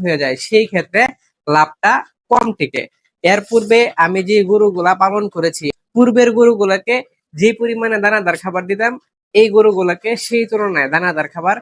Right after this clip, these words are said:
খুবই কম দিচ্ছি। তা-, তাদেরকে কাঁচা ঘাস এবং শুকনা খড় প্রসেসিং করে মোটা তাজাকরণ করা হচ্ছে। যেমন এইখানে সামনে কাঁচা ঘাস দেওয়া আছে, দেখতে পাচ্ছেন কাঁচা ঘাসগুলা গ্রহণ করতেছে।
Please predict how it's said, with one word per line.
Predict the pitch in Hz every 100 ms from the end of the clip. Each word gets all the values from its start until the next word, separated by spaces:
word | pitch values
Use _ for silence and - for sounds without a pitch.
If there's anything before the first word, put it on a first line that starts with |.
| _ _ _
খুবই | 190 214
কম | 220 220 202
দিচ্ছি। | 156 - 139
তা-, | 139 151
তাদেরকে | 185 190 196 180 143 - -
কাঁচা | 214 208
ঘাস | 185 220 226 - -
এবং | 196 202 156 143
শুকনা | - - 214 190 175
খড় | - 220 220
প্রসেসিং | 196 175 175 208 190
করে | 202 226 285 285 _ _ 190
মোটা | 202 214
তাজাকরণ | 214 208 202 202 190
করা | 220 214 175
হচ্ছে। | 156 156 147
যেমন | 175 180
এইখানে | 180 175 190 208
সামনে | 214 202 180 220
কাঁচা | 233 214 190
ঘাস | 160 165 170
দেওয়া | 180 190
আছে, | 190 - 185 - _ _ 175
দেখতে | 208 - 165
পাচ্ছেন | 160 - 208
কাঁচা | 196 196 160
ঘাসগুলা | 156 151 175 233 247 _ _ 190
গ্রহণ | 208 190 165
করতেছে। | 165 - 160 139